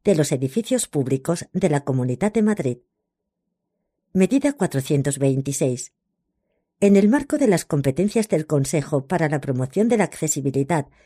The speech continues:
y la supresión de barreras de la Comunidad de Madrid, desarrollar labores de orientación y asesoramiento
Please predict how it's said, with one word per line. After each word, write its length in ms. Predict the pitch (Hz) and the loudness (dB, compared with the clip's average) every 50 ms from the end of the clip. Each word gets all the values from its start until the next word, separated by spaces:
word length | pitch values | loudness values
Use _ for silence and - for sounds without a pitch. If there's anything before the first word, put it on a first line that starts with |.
| _ _ _ _ _ | _ _ _ _ _
y 100 | - 214 | 0 2
la 100 | 202 190 | 2 2
supresión 520 | 170 - 160 139 139 139 135 - 196 233 254 | 2 0 -2 -4 -2 -2 0 0 0 2 2
de 80 | 277 | 2
barreras 480 | 254 247 185 - 156 160 165 165 - - | 0 0 0 0 0 0 0 -2 -2 -2
de 80 | 170 | -4
la 160 | 143 139 131 131 | -2 -2 -2 -4
Comunidad 480 | - 127 127 127 123 131 131 196 208 | -4 -4 -2 -2 -2 -2 -2 -2 -2
de 100 | - 254 | 0 0
Madrid, 380 | 226 214 143 - - 147 202 202 - _ _ _ _ _ _ _ _ - | 0 0 0 0 0 -2 -2 -2 -6 _ _ _ _ _ _ _ _ 0
desarrollar 580 | 208 190 - 190 156 139 131 135 160 185 196 | 0 2 2 2 2 2 0 0 0 0 0
labores 440 | 190 156 131 127 160 185 190 180 - | 0 0 0 0 0 0 0 0 -2
de 80 | - 160 | -2 -2
orientación 640 | 143 139 135 127 123 - 131 131 - 170 196 240 214 - | 0 0 0 -2 -2 -4 -6 -4 0 0 0 0 0 0
y 80 | - 196 | -2 -2
asesoramiento 880 | 170 - 165 - - 143 135 139 143 151 156 143 131 131 135 139 196 | 0 -2 -2 -4 -2 -2 -2 0 0 0 0 0 0 0 0 -2 -4